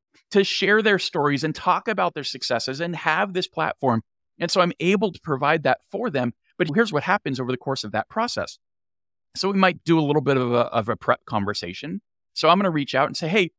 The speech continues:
you know, what, what's the, what's the project? Like, what's the initiative that we're gonna talk about that we can focus on where you saw some great success?" Right? So we start to get to know each other a little bit. Then the way I, I structure that conversation, and obviously you can go listen to these,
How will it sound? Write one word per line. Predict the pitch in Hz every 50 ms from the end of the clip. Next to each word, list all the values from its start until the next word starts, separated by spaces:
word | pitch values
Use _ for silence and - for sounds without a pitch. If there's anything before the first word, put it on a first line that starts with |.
| _ _ _ _
you | - 147 165
know, | 160
what, | 147 139 151 190 - -
what's | 135 131 139 170 202 - -
the, | - 175 190 190 185 185
what's | - 127 156 190 -
the | - 151
project? | - - - 120 120 143 135 - 82 80 -
Like, | 90 90 95
what's | 120 135 - -
the | - 151 143
initiative | 117 117 127 - - 123 104 98 92 85 90
that | 113 -
we're | - 98 110 120 123
gonna | 110 127 127 110
talk | - - - 113 127 -
about | - 95 98 90 87 -
that | 92 -
we | - 104 110 -
can | - 107
focus | - - - 151 - - - -
on | 87 82 85
where | 87 92 98
you | 101 107 113
saw | - - - 90 85 90 104
some | - - 131 127
great | - - 101 127 - -
success?" | - 139 - - 180 233 - _ - - - _ _ _ _ _ _ _
Right? | - 110 - - -
So | - - -
we | 185 185
start | - - 175 175 _
to | _
get | _ -
to | _ 156
know | 165 170 170 165
each | 165 -
other | 101 92 85 85
a | 82 82
little | 82 78 78
bit. | - 73 73 - _ _ _ _ _ _ _ -
Then | - 220 233 180 170 175 196 208 - _ _ _ _ _
the | - 151
way | 147 147 165 170 175 143 -
I, | 127 135 139 143 135 135 131 127 120 -
I | - 117 120 123
structure | - - - - - 147 143 - - - - 143 135 127
that | 120 127 123 123 - _
conversation, | - 131 135 120 120 - - - - - 147 143
and | 107 113 117
obviously | 120 139 175 208 180 - 127 131
you | 160
can | 196 254
go | 233 254 247
listen | 190 139 156 190 - 180 131
to | 101
these, | 90 95 90 92 110 170 -